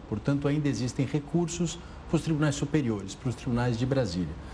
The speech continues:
Pessoas que não estão, porque veja, isso é muito importante de deixar claro para o, para, para o telespectador. Existem pessoas em que o processo delas não terminou ainda, elas não foram julgadas, mas elas estão presas preventivamente, porque elas atrapalharam o processo, ameaçaram testemunha,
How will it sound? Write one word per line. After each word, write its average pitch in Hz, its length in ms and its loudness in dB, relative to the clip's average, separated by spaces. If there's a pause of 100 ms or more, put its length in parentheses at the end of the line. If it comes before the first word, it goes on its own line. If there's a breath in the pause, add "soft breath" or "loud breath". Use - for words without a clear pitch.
(380 loud breath)
Pessoas 147 480 2
que - 100 -2
não 156 300 2
estão, 113 480 -4
porque - 160 -2
veja, 101 340 0
isso 101 160 -2
é 127 40 2
muito 131 200 0
importante 135 460 0
de 127 60 -2
deixar 113 280 0
claro 113 260 2
para 120 140 0
o, 117 100 2
para, 110 200 -2
para - 240 -4
o - 20 2
telespectador. 107 680 0 (580 loud breath)
Existem 165 380 2
pessoas 139 580 0
em 143 80 0
que 139 140 -4
o - 20 2
processo 123 360 -2
delas 120 200 0
não 160 220 2
terminou 139 380 0
ainda, 98 360 -4
elas 110 160 2
não 147 160 2
foram 135 220 2
julgadas, 131 560 0 (320 loud breath)
mas 131 140 4
elas 147 160 2
estão 160 180 2
presas 147 420 0
preventivamente, 156 1000 -2 (120)
porque 190 160 -2
elas 196 160 4
atrapalharam 175 600 2
o - 20 -2
processo, 147 720 -2
ameaçaram 143 540 0
testemunha, 143 840 0